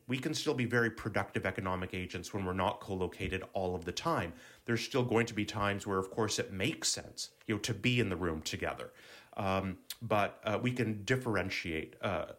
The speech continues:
those opportunities and those needs from the ones where we can work in more flexible ways. The other piece of it, though,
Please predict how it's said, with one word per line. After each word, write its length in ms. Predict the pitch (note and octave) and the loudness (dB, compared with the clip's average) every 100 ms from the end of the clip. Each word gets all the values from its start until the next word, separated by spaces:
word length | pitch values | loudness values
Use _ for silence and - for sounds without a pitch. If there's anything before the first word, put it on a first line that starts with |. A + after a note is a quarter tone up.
| _ - | _ -8
those 500 | A#2 G#2+ A2 A2 - - _ | 2 6 6 2 -2 -10 _
opportunities 720 | A2 - G#2+ - G2+ F#2+ F#2+ G2 | 0 2 0 0 -2 0 0 0
and 240 | G2 G2+ | 0 2
those 300 | A#2 C#3 B2 | 2 2 0
needs 240 | F#2+ F2+ - | 0 -2 -4
from 160 | F#2+ | -4
the 60 | F#2+ | -2
ones 280 | F#2+ F#2 F2 | 0 0 0
where 160 | F2+ | -2
we 140 | F2+ F#2+ | 0 -2
can 260 | G#2 F#2 - | -2 -4 -4
work 260 | A2 F#2+ G#2+ | 0 0 0
in 60 | |
more 160 | F#2 F2+ | 0 0
flexible 540 | - F#2 - G2 F2+ | 0 -4 -4 -2 0
ways. 280 | G#2 G2 F#2 - - - - | 2 2 -2 -10 -18 -14 -2
The 160 | B2+ C3 | -2 0
other 240 | F3+ D#3+ | 0 0
piece 420 | B2 - A#3+ A3+ B2+ | -4 -2 0 0 0
of 100 | G#2 | -2
it, 140 | - | 0
though, 240 | G2+ F#2 | 2 0